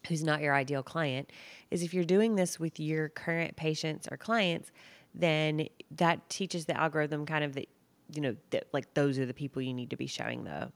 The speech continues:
the posts to. I've got way more tips on engaging and kind of reviving a, a dead Instagram. Like, if you're not getting hardly any reach on your posts, I'll definitely have to do, um,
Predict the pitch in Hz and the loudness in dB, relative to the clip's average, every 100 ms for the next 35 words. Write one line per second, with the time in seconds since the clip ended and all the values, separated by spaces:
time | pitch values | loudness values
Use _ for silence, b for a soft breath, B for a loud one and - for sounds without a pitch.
0 | _ - - - - - - - 147 - | _ -10 -6 -4 -6 -8 -6 -4 -6 -10
1 | B B B B B 208 220 277 - 131 | B B B B B -2 2 0 0 2
2 | 135 131 135 131 123 123 123 123 - _ | 4 4 4 2 0 2 2 0 -4 _
3 | - - 127 - - - 123 120 110 - | -10 -2 -2 -4 -8 -4 -2 -4 -6 -8
4 | 147 139 131 127 143 135 127 131 - 135 | -6 -2 -2 -2 -4 -8 -8 -10 -6 -6
5 | 127 139 135 139 135 139 135 139 - 135 | -4 -4 0 2 2 0 -4 -6 -2 0
6 | 127 131 - - - - 135 139 131 - | 0 -4 -10 -16 -20 -14 -2 0 2 0
7 | 135 - 143 139 151 147 - - 135 127 | -6 -4 -2 -2 -2 -4 -8 -8 -4 -2
8 | 127 147 131 123 131 - B B B B | -4 -4 -6 -6 -8 -14 B B B B
9 | B B B B - 247 190 196 - 180 | B B B B 2 4 6 4 4 4
10 | 180 151 160 196 185 185 180 202 196 196 | 4 2 0 2 2 2 4 4 4 4
11 | - - B B 170 156 139 147 143 139 | -4 -8 B B 2 4 2 0 0 0
12 | 139 135 139 131 127 - 127 113 127 | -2 0 0 2 0 -2 -4 -4 -8